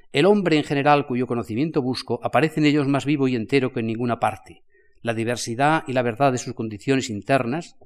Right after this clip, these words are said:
la variedad de los medios de su asociación y los accidentes que le amenazan. Ahora bien,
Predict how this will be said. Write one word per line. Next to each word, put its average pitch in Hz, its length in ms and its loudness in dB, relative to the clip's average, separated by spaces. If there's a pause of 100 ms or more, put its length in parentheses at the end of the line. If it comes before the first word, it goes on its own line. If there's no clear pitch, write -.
(300)
la 117 80 -2
variedad 113 280 0
de 120 80 0
los 110 120 -4
medios 113 280 -2
de 107 80 -6
su - 120 -10
asociación 127 480 -2
y - 60 -12
los 110 160 -8
accidentes 110 540 -6
que 113 80 -10
le 113 60 -6
amenazan. 101 360 -8 (400)
Ahora 143 200 4
bien, 151 400 2